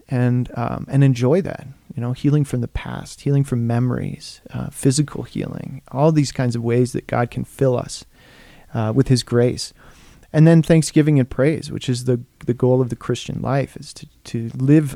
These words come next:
our lives in this mode of thanksgiving and reception, right? So I, I'll just end by, by, um, recommending that when we get a chance,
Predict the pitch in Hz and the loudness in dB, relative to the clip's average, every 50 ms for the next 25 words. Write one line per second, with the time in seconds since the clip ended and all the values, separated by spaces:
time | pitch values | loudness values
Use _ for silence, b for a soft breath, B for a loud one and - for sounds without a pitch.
0 | - - 127 123 123 120 120 120 117 123 127 131 123 117 113 123 - - - - | -8 -6 -2 -2 0 0 0 -2 0 0 2 2 0 0 -2 -6 -12 -14 -14 -16
1 | - - 131 123 120 123 120 117 113 - - - _ _ _ _ _ _ _ _ | -8 -4 -2 -2 0 0 0 -2 -4 -6 -12 -18 _ _ _ _ _ _ _ _
2 | _ _ _ _ - 135 127 131 131 143 147 143 131 120 117 - - 120 120 117 | _ _ _ _ -4 0 4 6 8 8 8 8 6 4 2 -4 -4 -4 -4 -4
3 | 113 117 - - 131 127 123 - - - 123 120 113 120 117 - - 113 120 120 | -4 -6 -6 -4 -2 -2 -2 -2 -4 -4 -4 -2 -2 -2 -6 -8 -8 -8 -8 -8
4 | 117 - - 135 - - - - - - - 135 - - - - 120 120 131 - | -6 -6 -6 -6 -6 -6 -8 -10 -12 -12 -12 -14 -16 -10 -6 -2 -2 0 -2 -2
5 | - - _ _ B B B B B B B B B B B B B - 160 156 | -6 -12 _ _ B B B B B B B B B B B B B 6 8 8
6 | 151 143 - b b b b b b b b b b - 160 170 214 208 - - | 6 6 2 b b b b b b b b b b 2 4 4 4 4 2 0
7 | 139 151 185 208 254 180 - - 170 170 175 175 143 139 135 131 - - - - | 2 4 4 4 4 2 2 4 4 6 6 8 8 6 6 6 4 -2 -14 -14
8 | - - - - _ _ _ - - - 139 127 127 127 120 - - 135 123 113 | -14 -14 -16 -18 _ _ _ -10 -2 0 2 4 4 2 2 0 -4 -6 -6 -6
9 | 101 - - - - 135 - _ _ _ _ _ _ _ _ _ - - _ _ | -6 -8 -10 -12 -12 -12 -14 _ _ _ _ _ _ _ _ _ -20 -20 _ _
10 | - - - - - 139 147 156 151 - 147 139 135 139 147 156 131 127 113 113 | -20 -20 -10 -2 0 2 2 2 4 2 4 4 6 6 6 4 4 2 0 -2
11 | 120 107 120 117 - - 131 127 127 - 147 165 190 202 196 170 175 143 131 120 | -4 -8 -10 -14 -8 -2 0 0 2 2 4 6 8 8 8 8 8 6 4 2
12 | - - 139 135 123 113 117 117 - - - | 0 -2 -2 -2 -2 -2 -6 -8 -10 -12 -16